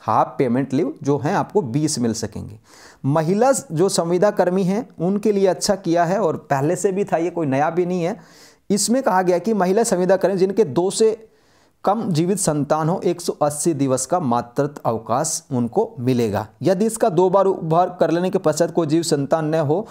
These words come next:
तो मातृत्व अवकाश के लिए एक और अवसर दिया जा सकेगा। छुट्टी का संदेह छुट्टी प्रारंभ होने से पूर्व के दिन को संदात्मक, संविदात्मक परिश्रम की रकम के दर से अनुसार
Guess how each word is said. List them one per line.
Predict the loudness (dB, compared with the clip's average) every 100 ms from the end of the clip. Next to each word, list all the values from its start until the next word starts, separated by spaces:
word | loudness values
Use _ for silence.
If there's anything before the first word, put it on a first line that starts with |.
| -18 -8 -2
तो | 2
मातृत्व | 2 2 -2 0
अवकाश | -2 0 -2 -4 -6
के | -2
लिए | -2 0
एक | -2 0
और | 0
अवसर | 0 -2 -4 -8
दिया | -2 0 0
जा | -2 -2 -2 -4
सकेगा। | -6 -2 -2 0 0 -2 -4
छुट्टी | -4 -2 0
का | 2
संदेह | 2 0 2 0 0 -16 -6
छुट्टी | -4 -2 -2
प्रारंभ | 2 2 2 2
होने | 0 0
से | 0 -2
पूर्व | 0 0 2
के | 0
दिन | 0 0 0
को | -2
संदात्मक, | -2 0 2 2 0 -4 -4
संविदात्मक | -2 0 0 0 -4
परिश्रम | -2 -2 -2 -4 -6 -10 -20 _
की | 0
रकम | 2 0 -2
के | 0
दर | 0 0
से | -2
अनुसार | -2 0 0 -2